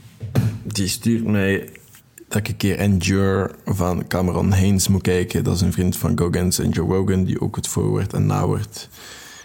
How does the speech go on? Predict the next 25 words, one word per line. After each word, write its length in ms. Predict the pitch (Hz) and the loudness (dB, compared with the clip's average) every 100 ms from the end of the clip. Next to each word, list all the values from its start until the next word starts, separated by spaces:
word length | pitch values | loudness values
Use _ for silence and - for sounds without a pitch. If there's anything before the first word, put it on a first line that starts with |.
| - | -12
nemen 300 | - 85 87 | -4 -2 0
in 100 | 85 | 0
zijn 200 | 87 90 | 2 2
boek. 360 | 92 110 110 - - - - - _ | 2 0 -2 -10 -16 -20 -20 -20 _
Eh, 120 | - 82 85 80 - | -4 -2 0 -2 -4
hij 220 | - 78 | -4 -2
is 340 | 80 - - - | 0 0 -2 -6
een 200 | - 87 | -4 -2
endurance-atleet 1040 | 87 87 95 92 92 - - 90 85 85 - | 0 0 0 2 2 0 -2 -2 0 -2 -2
en 180 | 87 85 | -2 0
ook 140 | 87 | 0
de 80 | 87 | -2
beste 440 | - 98 - - | -2 -2 -2 -4
boogschutter 600 | 101 - 98 - 80 - | -4 -4 -2 -4 -4 -6
van 160 | - 69 | -4 -4
deze 300 | - - - - | -4 -6 -8 -8
tijd. 460 | - 92 - - - - - _ - _ _ - _ - - - - - - - _ _ _ _ | -4 -4 -4 -8 -8 -12 -20 _ -20 _ _ -20 _ -20 -20 -20 -20 -20 -20 -20 _ _ _ _
Ik 120 | - 87 | -4 -2
dacht 180 | 85 | -2
dat 140 | - - | -4 -8
ik 120 | - | -8
de 60 | - | -6
beste 280 | - - | -6 -6
boogschutter 520 | - - - 110 - - | -6 -6 -6 -10 -10 -14
was. 260 | - - | -16 -20